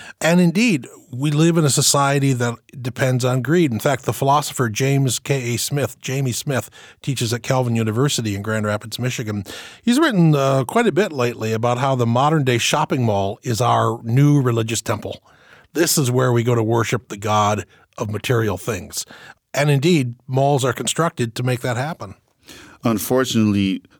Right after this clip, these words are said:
Speaker 2: the church has become this super center, this one-stop shop where you get
Speaker 1: Mm.
Speaker 2: all of your needs met. And then at the altar, there's a transactional God. I bring this, you give me that. Like, pull the cash, re-,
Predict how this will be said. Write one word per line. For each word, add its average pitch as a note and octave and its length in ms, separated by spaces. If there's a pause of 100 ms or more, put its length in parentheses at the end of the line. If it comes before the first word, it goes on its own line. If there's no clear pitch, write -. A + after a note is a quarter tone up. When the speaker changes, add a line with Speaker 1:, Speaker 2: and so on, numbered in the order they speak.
Speaker 2:
the F#2 140
church - 600 (320)
has G2 180
become F2+ 540
this F#2 200
super - 340
center, E2+ 380
this E2 240
one-stop F#2+ 640
shop - 400
where E2+ 160
you E2+ 120
get C3+ 200
Speaker 1:
Mm. B2+ 60
Speaker 2:
all G2 360
of F2 80
your F2+ 140
needs F#2+ 280
met. F2 300 (220)
And G#2 120
then A2 180
at F2 140
the F2 140
altar, A2 340
there's F2 200
a E2+ 80
transactional F#2+ 960
God. F2 400
I G2+ 160
bring G#2 340
this, F#2 320
you F#2+ 140
give G2+ 240
me F2 140
that. E2+ 300
Like, E2 200
pull A2+ 200
the G#2 80
cash, F#2+ 440
re-, F#2+ 80